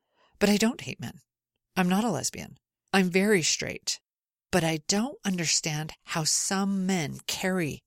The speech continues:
this mentality. I'm as confused by it as the inability to let go of anger. I know all men aren't like this.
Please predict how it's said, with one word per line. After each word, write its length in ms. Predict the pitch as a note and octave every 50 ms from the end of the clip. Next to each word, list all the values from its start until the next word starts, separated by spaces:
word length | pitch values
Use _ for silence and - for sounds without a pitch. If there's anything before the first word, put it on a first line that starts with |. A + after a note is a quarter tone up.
| -
this 220 | - E3+ E3 - -
mentality. 800 | E3 D#3 D3 C#3 - - D#3 D#3+ D#3+ D3+ - - - - D3 - _ _ _ _ _ _ _ -
I'm 160 | F#3+ F#3+ F#3 - -
as 280 | F3+ F#3+ G3 G#3+ G3
confused 720 | - - A3 G3 F#3 - - F3+ E3+ E3+ E3+ - - - D3
by 200 | D3+ D3 D3 D#3
it 300 | E3 F#3 G3 - - - - - - - -
as 140 | E3+ D#3+ D3+
the 140 | D#3 - -
inability 920 | E3 F3 F3 F3+ F#3+ F3 D#3 E3 E3+ E3+ F3 E3+ D#3 D3 C#3 C3+ C#3 C3 _ _ _ _ _ _ -
to 100 | - F3+
let 180 | D#3+ D3+ C#3+ -
go 160 | - D#3+ D3
of 100 | C#3+ C3
anger. 420 | D3 D#3 E3+ E3+ - - - - - _ _ _ _ _ _ _ _ _ _ _ _ _ _ -
I 120 | E3+ F3+ F#3+
know 260 | G3+ A3 G#3+ F#3+ - -
all 160 | D#3+ E3 F3+
men 320 | F#3 F3+ E3+ F3 F3 F#3 - _ _ -
aren't 180 | D#3+ D#3+ -
like 240 | - C3+ B2 - -
this. 360 | - - - - - - -